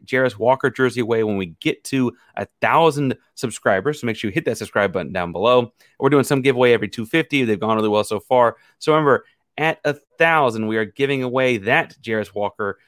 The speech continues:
signed jersey. You gotta make sure you go down and hit subscribe and be commenting and liking the videos. I actually got it right here. Um, it's a pretty,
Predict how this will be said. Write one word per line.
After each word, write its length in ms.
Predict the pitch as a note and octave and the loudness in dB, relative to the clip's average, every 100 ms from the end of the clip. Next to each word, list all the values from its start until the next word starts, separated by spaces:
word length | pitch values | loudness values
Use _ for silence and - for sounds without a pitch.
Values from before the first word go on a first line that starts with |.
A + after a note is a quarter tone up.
| _ | _
signed 400 | - A#2 G#2 F#2+ | -8 -4 -4 -4
jersey. 300 | C#3+ C#3+ B2+ | 0 0 -2
You 60 | G#2+ | -2
gotta 160 | G2+ | 0
make 160 | G2 G2+ | 0 -4
sure 120 | - | -4
you 40 | G2+ | -4
go 60 | |
down 60 | G2 | -4
and 80 | G2+ | -6
hit 120 | G2 | -10
subscribe 600 | G2 - B2 A#2+ A#2 A2 _ _ | -12 -4 0 2 2 -2 _ _
and 100 | - | -4
be 100 | A2+ | -4
commenting 720 | G#2+ - C3 B2+ A#2+ B2+ A#2+ A2+ _ _ | -4 -2 0 0 -2 -4 -4 -6 _ _
and 280 | A2+ A#2 A2 | -6 -4 -4
liking 560 | G#2 A2 G#2 A2 G#2 G2+ _ _ | 0 0 0 -2 -4 -6 _ _
the 100 | - | -6
videos. 460 | G2+ A#2 G#2+ F2+ E2+ - - | -2 0 2 0 -2 -10 -2
I 100 | C3 | -2
actually 200 | C#3 C3+ | 0 2
got 120 | C3 | 2
it 60 | G#2+ | 2
right 140 | G#2+ | 0
here. 260 | B2 B2 - - _ | 2 0 -2 -12 _
Um, 400 | - A2 F#2+ - _ _ _ _ _ _ | -2 -2 -2 -8 _ _ _ _ _ _
it's 80 | - | -20
a 40 | _ | _
pretty, 220 | D#3 D3 | -4 -4